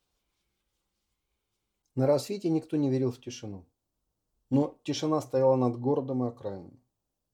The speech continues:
Тишина. Вязкая, пахучая, дремотная.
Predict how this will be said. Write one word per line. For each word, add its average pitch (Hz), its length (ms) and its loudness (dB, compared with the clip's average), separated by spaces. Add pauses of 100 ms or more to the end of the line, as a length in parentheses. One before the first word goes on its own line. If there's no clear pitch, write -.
(680)
Тишина. 123 520 -6 (1000)
Вязкая, 139 520 -4 (460)
пахучая, 120 580 -8 (380)
дремотная. 98 640 -12